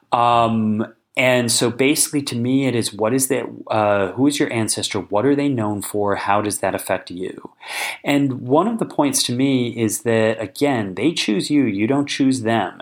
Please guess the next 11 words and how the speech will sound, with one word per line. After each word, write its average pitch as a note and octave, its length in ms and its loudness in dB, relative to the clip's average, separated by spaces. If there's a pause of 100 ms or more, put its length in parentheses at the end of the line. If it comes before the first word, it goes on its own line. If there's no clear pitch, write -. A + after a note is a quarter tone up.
And G#2+ 380 -2 (1080)
you C3 320 0
could F3 200 0
have E3+ 500 0
an A#2 140 0
ancestor G2+ 800 -2
who's A2+ 360 -4
known C3 520 -2 (800)
as A2 460 2
being, G2+ 960 -2 (180)
uh, G2 600 2